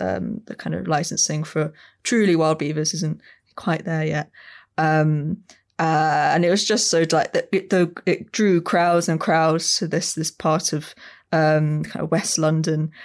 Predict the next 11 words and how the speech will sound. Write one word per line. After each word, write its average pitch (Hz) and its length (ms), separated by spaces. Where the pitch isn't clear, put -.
Uh, 151 460
and 156 120
having, 165 400
you 160 80
know, 147 200
I 185 60
grew 175 280
up - 260
not 180 220
massively 180 480
far 160 420